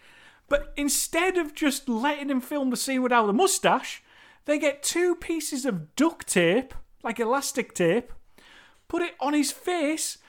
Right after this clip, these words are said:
and pretend he's got a mustache. It's clearly two pieces of elastic fucking duct tape. It does not look like, it's the fakest mustache. Like,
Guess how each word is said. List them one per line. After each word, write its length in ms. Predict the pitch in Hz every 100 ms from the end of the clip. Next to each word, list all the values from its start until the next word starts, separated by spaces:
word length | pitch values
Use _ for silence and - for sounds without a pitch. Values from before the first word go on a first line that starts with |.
| - 262
and 120 | 262
pretend 360 | 302 330 330
he's 120 | 330 294
got 160 | 330
a 60 | 339
mustache. 720 | 370 370 - 359 254 - - - - -
It's 320 | 311 330 302 -
clearly 1120 | - 285 311 349 381 370 339 220 247 262 - - -
two 340 | - 302 320
pieces 460 | - 302 285 302 262
of 100 | 269
elastic 560 | 262 294 302 302 226 185 - -
fucking 480 | 311 302 285 226 151
duct 300 | 330 330 -
tape. 360 | 220 208 202 - - - -
It 160 | 254 247
does 200 | 320 269
not 280 | 320 320
look 240 | 311 311 -
like, 200 | 277 285
it's 100 | 269
the 160 | 285 - -
fakest 540 | 294 311 320 330 311 -
mustache. 460 | 294 - 196 -
Like, 180 | 208 -